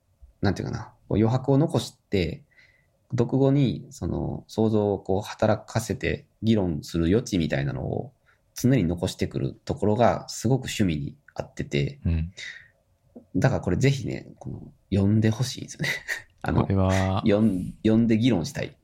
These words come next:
Speaker 2: あー。
Speaker 1: もう読んで議論したい作家っていう意味では本当に今、今村夏子が強いなって感じですね。うん。
Speaker 2: そういう、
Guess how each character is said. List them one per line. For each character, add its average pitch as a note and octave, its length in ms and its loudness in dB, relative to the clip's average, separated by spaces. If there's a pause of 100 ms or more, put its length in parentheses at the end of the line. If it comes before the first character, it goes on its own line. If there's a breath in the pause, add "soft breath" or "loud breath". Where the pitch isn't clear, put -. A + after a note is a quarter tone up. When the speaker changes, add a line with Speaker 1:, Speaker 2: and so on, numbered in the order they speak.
Speaker 2:
あ E2 880 2 (1000 loud breath)
ー。 F#2+ 40 0
Speaker 1:
も E2+ 100 2
う - 20 -8
読 A#2+ 180 2
ん B2+ 80 2
で C3+ 100 4
議 D#3 80 4
論 B2+ 100 4
し - 60 -2
た G2 60 2
い E2+ 60 2
作 - 260 -6
家 A2 100 2
っ - 80 -10
て E2+ 80 0
い - 20 2
う - 20 4
意 - 0 -
味 F2+ 60 4
で F2+ 60 4
は E2+ 60 2
本 F2+ 100 -2
当 F2+ 60 -2
に F#2 80 2
今、 D#2+ 140 2
今 D#2+ 180 2
村 D#2+ 120 0
夏 D#2 200 -2
子 - 360 -8
が - 320 0 (680 soft breath)
強 - 180 0
い C#2 60 2
な C#2 180 2
っ C#2 60 -4
て - 80 -14
感 - 140 -10
じ - 200 -16 (460)
で - 100 -6
す - 120 -10
ね。 F2 200 -10 (800)
う C3+ 60 -6
ん。 - 160 -10 (240)
Speaker 2:
そ G2 300 2
う F#2 60 0
い F#2 180 0
う、 F#2 60 -4